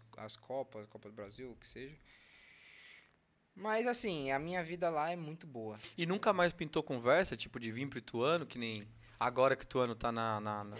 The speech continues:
Speaker 2: Série B,
Speaker 1: É, no
Speaker 2: Paulista A, tal, nunca mais
Speaker 1: no
Speaker 2: teve uma
Speaker 1: Ituano eu não teve, não tive mais contato com ninguém.
Speaker 2: Uhum.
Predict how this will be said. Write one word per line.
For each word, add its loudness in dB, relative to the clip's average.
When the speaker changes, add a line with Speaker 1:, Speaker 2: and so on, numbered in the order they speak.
Speaker 2:
Série -4
B, 0
Speaker 1:
É, -2
no -8
Speaker 2:
Paulista 0
A, 0
tal, -6
nunca -6
mais -2
Speaker 1:
no -10
Speaker 2:
teve -2
uma -8
Speaker 1:
Ituano -2
eu -6
não -10
teve, -10
não -12
tive -12
mais -12
contato -16
com -16
ninguém. -8
Speaker 2:
Uhum. -10